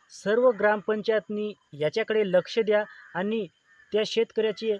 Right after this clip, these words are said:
जे नुकसान झाले आहे त्याची भरपाई ही त्यांना मिळालीच पाहिजे. कारण हे काम तुमचं आहे आणि हे काम तुम्ही केलंच पाहिजे. ज्यावेळेस तुमचं इलेक्शन असतं त्यावेळेस तुमचे उमेदवार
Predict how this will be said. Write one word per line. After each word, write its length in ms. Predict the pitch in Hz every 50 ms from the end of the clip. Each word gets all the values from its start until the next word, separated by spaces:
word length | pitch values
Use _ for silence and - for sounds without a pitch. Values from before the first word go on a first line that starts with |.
| _ _ - - - 156
जे 100 | 151 202
नुकसान 360 | 202 190 185 - - 240 240 233
झाले 200 | 214 208 208 208
आहे 240 | 202 185 175 165
त्याची 480 | 147 _ _ _ - - 175 - - 214 170 147
भरपाई 480 | 143 147 156 190 180 226 226 220 220 190 151 _ _ _ _ -
ही 120 | 170 208 208 -
त्यांना 280 | - 202 208 208 220 214
मिळालीच 440 | 190 180 185 202 220 247 254 254 -
पाहिजे. 400 | - 226 202 196 160 156 147 131 127 _ _ _ _ _ _ _ _ - -
कारण 280 | 156 160 180 214 220
हे 140 | 196 180 220
काम 240 | 233 - 240 240 240 190 -
तुमचं 280 | 214 202 202 - 233
आहे 240 | 226 214 190 185 170 147 _ - _ -
आणि 200 | 165 196 214 208
हे 180 | 165 165 214
काम 260 | 233 - - 220 226 214 - -
तुम्ही 240 | 208 - 208 226 247 240 - - - - -
केलंच 320 | 180 185 208 247 247 -
पाहिजे. 400 | - - 196 196 185 160 165 143 120 - - _ _ _ - 151
ज्यावेळेस 400 | 127 139 196 208 214 220 220 190 - -
तुमचं 240 | 196 127 - 208
इलेक्शन 480 | 196 185 180 180 208 202 - - 214 208
असतं 300 | 202 170 - - 165 147 131 _ _ _ _ -
त्यावेळेस 360 | - 208 226 226 220 226 202 - -
तुमचे 320 | 196 196 185 - 208 196 196 - _ _ -
उमेदवार 440 | 202 185 208 226 202 220 208 196 175